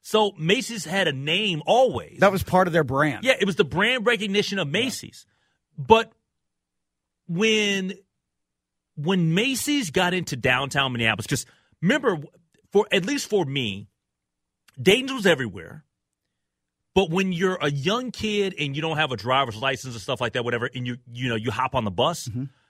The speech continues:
Speaker 1: there were two prominent locations as a North Side kid. You went to Brookdale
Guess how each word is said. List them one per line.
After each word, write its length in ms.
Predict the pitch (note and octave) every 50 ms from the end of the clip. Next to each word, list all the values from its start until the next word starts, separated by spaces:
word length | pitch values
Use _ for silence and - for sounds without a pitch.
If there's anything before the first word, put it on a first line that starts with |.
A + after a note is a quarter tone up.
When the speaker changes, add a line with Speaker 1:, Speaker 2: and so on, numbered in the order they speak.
| _ _ _ _ _ _ _ _
Speaker 1:
there 100 | - D3+
were 120 | D3+ C#3+ C#3
two 580 | - - - - A#3 A#3+ B3 B3 B3 A#3+ - - _ _ _ _ _ _
prominent 840 | - - - - A#3 C4+ D4 D4 A#3 D#3 F#2 - _ - - - _ _ _ _ _ _ _ _ _ _ _ _
locations 920 | C3 C#3 C3 - - C3 B2 A2 - - A2 G#2 A2+ A#2+ - - - - _ _ _ _ _ _ _ _ _ _ _ _ _ _ _ _ _ _ _ _
as 540 | - C#3+ D3+ D3 C#3+ C3+ C3 B2+ A#2+ - -
a 60 | - C#3
North 240 | C3+ D#3 D#3+ D#3
Side 300 | - - - A#2 G#2+ G2+
kid. 380 | - - G#2+ G2 F#2 G2 F#2+ - _ _ _ _ _ _ _ _
You 100 | _ C3+
went 160 | D3+ D#3 D3 -
to 60 | -
Brookdale 640 | G#2+ - C4 C#4 G3 E3 A#3+ A#3+ A#3 A#3 A#3+ A3+